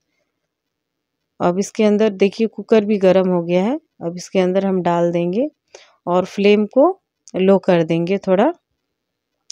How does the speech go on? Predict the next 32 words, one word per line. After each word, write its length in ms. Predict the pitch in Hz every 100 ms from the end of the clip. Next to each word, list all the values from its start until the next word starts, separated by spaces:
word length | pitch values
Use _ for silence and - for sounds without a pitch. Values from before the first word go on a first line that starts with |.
| -
ज़्यादा 360 | 185 190 180 208
तेज़ 300 | 226 220 196
मत 200 | 202 208
रखिएगा 480 | 180 - 190 190 262
वरना 260 | 247 214 196 - - - _ _ _ _
जितनी 280 | - 190 214
लिट्टी 360 | 208 202 226 220
डाली 340 | 196 190 196
हुई 140 | 202
है 80 | 233
सारी 280 | 233 196 185
की 120 | 190
सारी 260 | 190 190 196
जल 240 | 180 165 160
जाएगी। 500 | 160 151 151 165 180 _ _ _ _ _ _ _ _ _
अब 600 | 165 160 170 175 175 185 - _ _ -
इसके 320 | 208 - 240
ऊपर 380 | 220 202 240 277 - - -
हल्का 500 | 240 269 247 254 247
सा 160 | - 226
हम 300 | 214 277 370
घी 240 | - 220
लगा 280 | 196 185 175
देंगे 300 | 175 180 190 226
थोड़ा 300 | - 190 185
सा, 220 | - 302 - _ _ _ - 202
ताकि 280 | 190 -
ये 140 | 208 214
नीचे 300 | 196 - 208
से 160 | - 311
चिपके 500 | - 190 - 196 180
नहीं। 320 | 170 208